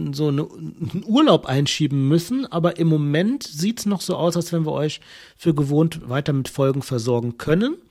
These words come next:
Ich hab mir nur mal überlegt, oder wir haben uns überlegt, wenn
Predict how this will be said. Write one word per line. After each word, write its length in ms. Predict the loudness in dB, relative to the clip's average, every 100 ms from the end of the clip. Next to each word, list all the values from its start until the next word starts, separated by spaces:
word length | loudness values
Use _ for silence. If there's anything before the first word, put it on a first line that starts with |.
| _ _ -20 -20 -20 _
Ich 220 | -8 -4
hab 140 | -4 0
mir 100 | 2
nur 120 | 4
mal 140 | 2
überlegt, 460 | 2 2 2 2 2
oder 160 | 0
wir 100 | 2
haben 100 | 2
uns 120 | 0 -2
überlegt, 560 | -2 0 -2 -4 -8
wenn 540 | -4 0 0 0 -4